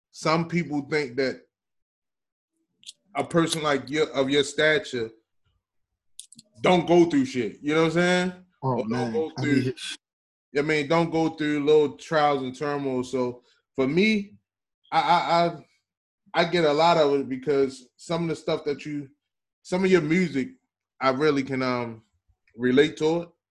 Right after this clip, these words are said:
Speaker 1: I didn't have both parents in my life, you know what I mean? But at the end of the day, you still speak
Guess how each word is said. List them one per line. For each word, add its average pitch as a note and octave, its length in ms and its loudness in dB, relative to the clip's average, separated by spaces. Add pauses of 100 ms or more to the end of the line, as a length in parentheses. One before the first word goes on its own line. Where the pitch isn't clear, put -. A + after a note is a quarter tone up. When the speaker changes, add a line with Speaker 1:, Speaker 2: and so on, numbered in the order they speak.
(460)
Speaker 1:
I B2+ 120 -2
didn't C#3+ 200 -2
have C#3+ 240 2
both C3+ 300 0
parents C3+ 340 -4
in B2 60 -8
my B2+ 140 -4
life, B2+ 380 0
you B2 120 -6
know C3+ 100 0
what C#3 80 0
I C#3 100 -2
mean? C3 100 -6
But B2 220 -2 (540)
at B2+ 120 2
the C3+ 80 2
end C3+ 120 0
of B2+ 60 -4
the B2 80 -2
day, B2+ 420 2 (880)
you D3+ 160 -8
still D#3+ 360 0
speak - 520 -10